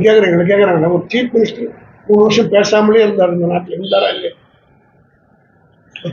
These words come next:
சீஃப் மினிஸ்டர் அசெம்பிளியில பேசாம இருந்தாரா இல்லையா? ஆனால் எங்க சீஃப் மினிஸ்டர் உடல்நிலை பாதிக்கப்பட்டிருந்தாலும் உடனடியாக வந்தார். வந்து சட்டசபை மீட் பண்றேன்னு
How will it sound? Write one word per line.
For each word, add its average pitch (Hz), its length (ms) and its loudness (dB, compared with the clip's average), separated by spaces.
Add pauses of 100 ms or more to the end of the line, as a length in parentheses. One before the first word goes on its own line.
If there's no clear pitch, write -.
சீஃப் 240 180 0
மினிஸ்டர் 208 280 2
அசெம்பிளியில 226 420 0 (100)
பேசாம 226 380 2
இருந்தாரா 226 340 2
இல்லையா? 208 240 -2 (960)
ஆனால் 220 260 0 (300)
எங்க 190 220 -8
சீஃப் 214 220 -6
மினிஸ்டர் 113 360 -6 (640)
உடல்நிலை 214 340 2 (120)
பாதிக்கப்பட்டிருந்தாலும் 180 840 -4 (800)
உடனடியாக 262 480 2 (140)
வந்தார். 196 280 -4 (500)
வந்து 226 260 -6
சட்டசபை 220 480 -2
மீட் 254 200 -4
பண்றேன்னு 247 320 -2